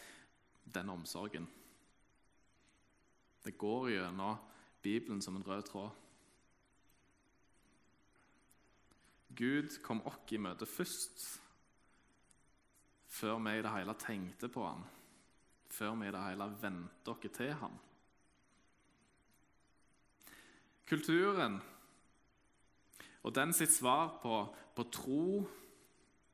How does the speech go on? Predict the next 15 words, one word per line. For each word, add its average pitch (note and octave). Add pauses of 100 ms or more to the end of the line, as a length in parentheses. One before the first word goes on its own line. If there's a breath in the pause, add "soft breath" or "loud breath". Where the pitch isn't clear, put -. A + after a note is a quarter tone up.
på A#2 (140)
Gud, G3 (2750 loud breath)
handler A#2+
veldig A2 (160)
ofte, - (1200 loud breath)
den D3+
sitt C#3+
svar C#3
handler A2+
veldig G#2+
ofte - (2000 loud breath)
om C#3 (100)
å G#2+
søke G2+
lykken A#2+